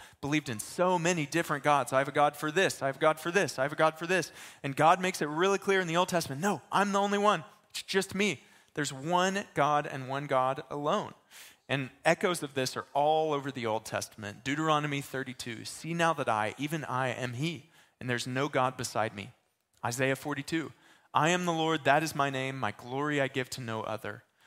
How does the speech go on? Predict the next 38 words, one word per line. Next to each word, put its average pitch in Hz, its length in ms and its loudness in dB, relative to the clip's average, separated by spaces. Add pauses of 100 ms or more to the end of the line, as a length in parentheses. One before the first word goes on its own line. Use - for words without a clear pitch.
(300)
Isaiah 135 360 2
forty-three, 156 600 -2
"Before 160 400 -2
me 180 140 0
no 170 180 2
God 175 280 4
was 156 160 -4
formed, 151 420 -4
nor 143 200 -2
shall 147 240 0
there 139 140 -2
be 127 300 -6
any 160 300 -2
after 127 320 -2
me. 110 260 -12 (300)
I, 143 420 4 (140)
I 160 220 4
am 185 220 0
the 151 80 0
Lord, 120 300 -2
and 110 100 -8
besides 139 480 -2
me 139 140 -6
there 113 240 -6
is 139 280 -6
no 131 200 -8
Savior." 107 580 -8
And 117 100 -10
then 110 140 -6
Malachi 131 460 2
two 127 240 -10
ten, 113 340 -6 (420)
"Have 143 140 4
we 131 140 -2
not 127 340 2
all 139 300 2
one 127 260 -2
Father? 139 540 -2